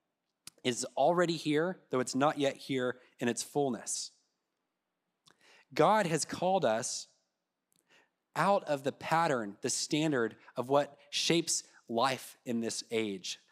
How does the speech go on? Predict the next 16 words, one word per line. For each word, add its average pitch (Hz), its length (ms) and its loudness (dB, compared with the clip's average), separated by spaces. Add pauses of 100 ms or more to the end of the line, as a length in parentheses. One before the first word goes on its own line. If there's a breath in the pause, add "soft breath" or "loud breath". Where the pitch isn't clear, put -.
this - 180 -2
life 131 380 0
under 139 220 2
sin, 110 360 -2
this 110 220 -8
life 110 280 -4
under 107 220 -4
death. 104 380 -6 (1500 loud breath)
And 147 100 2
it 175 100 0
takes 196 300 -2
courage 151 720 0 (140)
to 160 100 0
be 175 220 2
weird. 160 560 2 (720 loud breath)
Um, 135 340 4